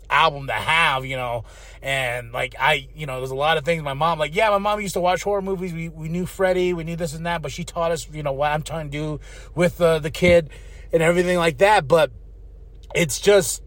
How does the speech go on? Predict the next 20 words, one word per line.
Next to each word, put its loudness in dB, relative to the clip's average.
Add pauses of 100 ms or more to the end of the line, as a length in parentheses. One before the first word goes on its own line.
one 2
of 0
those 4
things -4
where 4 (540)
the, 2
the 0
line 2 (540)
of, -2
you -8
know, -4
like, -6
what, 0
what, 0
what 0
do -6
you -6
do, -4
you -12
know? -2